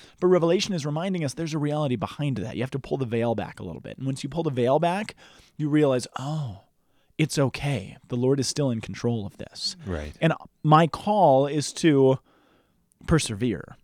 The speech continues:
Speaker 1: and to live through this travail and to wash my blood, wash my robe in the blood. That's my responsibility. I can do that much.
Speaker 2: Yeah.
Speaker 1: And if I do that, then I'll be assured this glory.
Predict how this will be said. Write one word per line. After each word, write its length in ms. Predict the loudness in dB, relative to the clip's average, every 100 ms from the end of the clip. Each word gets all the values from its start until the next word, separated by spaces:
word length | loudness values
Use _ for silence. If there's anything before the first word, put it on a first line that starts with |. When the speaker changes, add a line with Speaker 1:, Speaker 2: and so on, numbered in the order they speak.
| _ _ _ _ _ -6
Speaker 1:
and 120 | -2
to 100 | 2
live 240 | 6 6 4
through 140 | 2
this 160 | 2 -2
travail 400 | -6 -6 -6 -6
and 120 | -4
to 100 | -4
wash 380 | 0 2 0 -2
my 180 | -4 -4
blood, 400 | -4 -4 -4 -2
wash 280 | 0 0 0
my 140 | -2
robe 280 | 0 0 -2
in 80 | -8
the 60 |
blood. 300 | -8 -10 -4
That's 220 | -2 0
my 120 | 2 2
responsibility. 640 | 2 -2 -6 -6 -6 -4
I 100 | -2
can 160 | 0
do 140 | 2 2
that 240 | 0 -6
much. 420 | -10 -14 -12 -12 -10
Speaker 2:
Yeah. 220 | -8 -8 -8
Speaker 1:
And 100 | -6
if 100 | -2
I 80 | -2
do 300 | 0 2 2
that, 420 | 2 -4 -8 -12 -16 _ _ _ _
then 140 | -2
I'll 140 | 0 0
be 140 | -2
assured 420 | -4 -4 -4 -4
this 160 | -4 -10
glory. 540 | -8 -10 -10 -16 -20